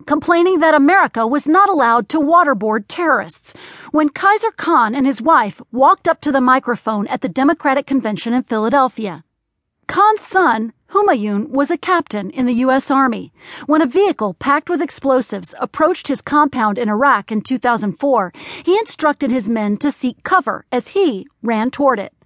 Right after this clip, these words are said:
The car exploded, killing Khan instantly. He was awarded the Bronze Star posthumously. In two thousand five, the Washington Post interviewed Kaiser Khan. "They did not call him Captain Khan," he said of the men his son led.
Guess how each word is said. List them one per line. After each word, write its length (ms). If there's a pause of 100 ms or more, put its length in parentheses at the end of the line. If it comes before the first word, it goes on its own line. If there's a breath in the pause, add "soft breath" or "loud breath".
(320 loud breath)
The 100
car 340
exploded, 800
killing 340
Khan 320
instantly. 680 (240 loud breath)
He 120
was 160
awarded 480
the 80
Bronze 400
Star 420
posthumously. 960 (640)
In 160
two 160
thousand 400
five, 540
the 100
Washington 560
Post 420
interviewed 520
Kaiser 340
Khan. 420 (440 loud breath)
"They 100
did 180
not 300
call 260
him 360
Captain 460
Khan," 420
he 180
said 320
of 80
the 120
men 260
his 180
son 320
led. 320